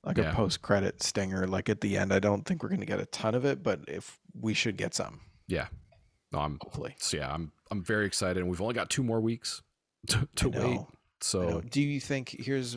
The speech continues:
Speaker 1: last question on this, and we'll move on, 'cause shocking, we're running crazy over the time lo-, that I thought we were gonna be on this episode. Um, how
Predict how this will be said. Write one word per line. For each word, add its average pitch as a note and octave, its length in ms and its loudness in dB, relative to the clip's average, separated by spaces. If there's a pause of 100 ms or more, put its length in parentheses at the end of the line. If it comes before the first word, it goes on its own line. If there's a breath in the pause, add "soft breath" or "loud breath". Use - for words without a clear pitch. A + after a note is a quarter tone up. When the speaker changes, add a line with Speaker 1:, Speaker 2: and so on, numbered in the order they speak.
Speaker 1:
last A2 540 -4
question - 320 -2
on G2 60 -4
this, G2+ 160 -4
and G#2 80 -4
we'll G2+ 80 -2
move G2 160 -2
on, G2 160 -2
'cause - 340 -12 (280)
shocking, F#2+ 540 2
we're G#2 120 2
running G2+ 320 -2
crazy G2 440 -2
over G#2 220 -4
the - 160 -10
time - 340 -6
lo-, G3 200 -6 (180)
that - 160 0
I G2+ 140 -4
thought G2+ 240 -4
we G#2 100 -2
were G#2 80 -2
gonna G2 160 -4
be G2+ 300 -6
on G2+ 180 -4
this F#2 140 -4
episode. G#2 380 -4 (640 loud breath)
Um, G#2 840 2 (1000 soft breath)
how A#2+ 800 0